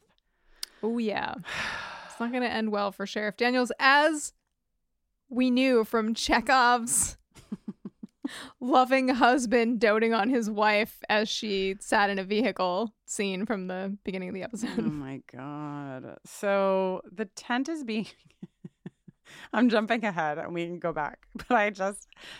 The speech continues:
Speaker 2: I saw my note saying the tent is being taken down and only thought about my last note, which is s-, the Samuel Heels posters are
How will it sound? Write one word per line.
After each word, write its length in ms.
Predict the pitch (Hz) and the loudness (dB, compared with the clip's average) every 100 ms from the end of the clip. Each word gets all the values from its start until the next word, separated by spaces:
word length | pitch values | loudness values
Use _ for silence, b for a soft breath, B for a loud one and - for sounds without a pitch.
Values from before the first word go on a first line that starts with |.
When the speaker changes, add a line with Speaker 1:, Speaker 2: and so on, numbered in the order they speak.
| B | B
Speaker 2:
I 160 | 254 | 0
saw 200 | 262 240 247 | 4 2 4
my 140 | 269 | 2
note 260 | 220 196 196 | 2 2 0
saying 200 | 185 185 | -2 -2
the 80 | |
tent 300 | 180 170 156 | -4 -4 -6
is 100 | 165 | -8
being 240 | 170 185 185 | -6 -6 -6
taken 320 | 190 190 190 | -8 -8 -6
down 260 | 190 185 185 | -6 -6 -6
and 200 | 180 175 | -8 -6
only 340 | 175 170 165 | -6 -4 -4
thought 180 | 165 156 | -2 -2
about 200 | 151 156 | 0 -2
my 120 | 156 | 0
last 340 | 147 131 143 - | -2 -2 -4 -4
note, 200 | 170 175 | -6 -4
which 180 | 175 - | -6 -4
is 260 | 170 170 196 - | -4 -4 -8 -12
s-, 140 | 240 220 | -12 -2
the 200 | 247 277 | 0 2
Samuel 540 | 247 214 254 349 415 | 2 2 2 0 -2
Heels 360 | - 190 185 196 | -2 0 0 -2
posters 380 | 226 226 254 | -4 -2 -4
are 140 | 233 | -2